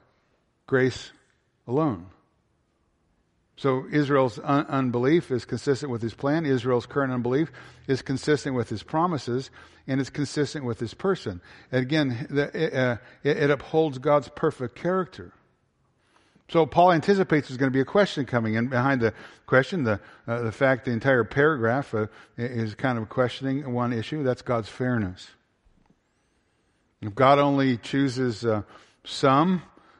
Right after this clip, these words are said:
uh, uh, uh, uh, for salvation and makes promises to some and not others, then people naturally in their fallen state come and say, "God is unfair. God is unfair." Verse fourteen.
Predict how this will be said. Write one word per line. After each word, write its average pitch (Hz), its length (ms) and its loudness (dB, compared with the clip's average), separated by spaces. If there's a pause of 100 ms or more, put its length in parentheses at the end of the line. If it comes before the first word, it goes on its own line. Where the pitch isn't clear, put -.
(100)
uh, 120 40 -6
uh, 117 580 -4 (140)
uh, 127 180 -10
uh, 120 560 -6
for 123 140 -8
salvation 143 640 0
and 117 220 -2
makes 127 180 -2
promises 139 500 -2
to 120 80 -8
some 143 240 -2
and 127 140 -2
not 127 280 2
others, 147 420 0 (360)
then 131 180 0
people 131 360 -2
naturally 131 480 2
in 131 60 0
their 120 120 -2
fallen 123 300 -4
state 135 320 -4
come 127 200 -2
and 131 80 -4
say, 127 200 -2
"God 123 320 0
is 120 480 -2 (720)
unfair. 92 340 -8 (920)
God 98 200 -6
is 90 100 -8
unfair." 98 360 -4 (100)
Verse 107 360 -2
fourteen. 101 600 -6